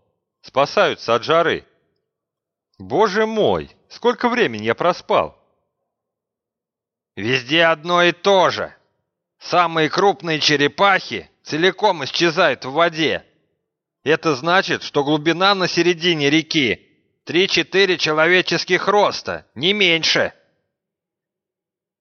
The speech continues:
Внезапно вездеход качнуло и боком сдвинуло с места. За разговором никто из его пассажиров не заметил,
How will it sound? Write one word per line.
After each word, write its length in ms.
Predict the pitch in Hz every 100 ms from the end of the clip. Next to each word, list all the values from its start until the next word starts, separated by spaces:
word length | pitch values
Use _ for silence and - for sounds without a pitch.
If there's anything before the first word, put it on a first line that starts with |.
| _ _ _ _ _
Внезапно 520 | 110 117 131 214 -
вездеход 580 | 135 123 117 127 - 196
качнуло 720 | - 120 - 135 156 190 196 - _ _
и 120 | 113
боком 400 | 117 196 208 139
сдвинуло 440 | 101 123 185 185 180
с 120 | -
места. 500 | 196 123 - 85 78 _ _ _ _ _ _ _ _ _ _
За 180 | 95 131
разговором 840 | 147 131 156 165 240 233 98 76 _
никто 380 | 107 147 - 220
из 100 | 165
его 260 | 135 180 180
пассажиров 640 | - - 147 151 214 190
не 100 | 190
заметил, 680 | 175 226 240 165 - 85